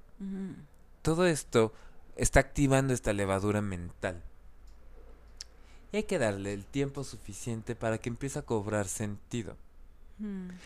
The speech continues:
Speaker 2: Pero va a cobrar sentido tanto el pasado como el presente al mismo tiempo. O sea, repito, en este mismo ejemplo de la persona que yo dije del cine con su hijo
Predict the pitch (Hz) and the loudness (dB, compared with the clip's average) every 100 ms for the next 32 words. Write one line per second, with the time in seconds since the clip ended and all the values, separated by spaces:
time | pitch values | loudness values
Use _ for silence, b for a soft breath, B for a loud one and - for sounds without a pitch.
0 | B B 160 196 220 - 240 190 151 160 | B B 6 6 6 4 6 6 4 -2
1 | 156 - 135 127 127 113 113 104 117 107 | -6 2 2 4 0 0 -4 -2 -2 0
2 | 143 139 120 107 101 113 107 - 135 110 | 0 0 -4 -6 -6 -4 -2 0 0 0
3 | 80 - - - - - B B B 107 | -6 -10 -16 -18 -20 -20 B B B 0
4 | 110 110 104 117 117 160 143 - - - | 2 0 0 -4 0 0 2 -4 -6 -4
5 | 101 117 - 127 - 196 - 92 - b | -4 -6 -6 -8 -6 -6 -6 -6 -10 b
6 | b 151 170 190 220 202 185 170 156 127 | b -2 -2 -2 -2 0 0 -2 -6 -2
7 | 123 110 92 101 92 104 98 - 98 104 | 0 0 -2 -4 -4 -4 -4 -6 -4 -2
8 | 104 98 - 85 - - 95 87 - - | -2 -4 -6 -6 -10 -8 -6 -6 -8 -6
9 | 113 95 92 90 - 104 92 85 | -6 -6 -6 -6 -4 -6 -4 -8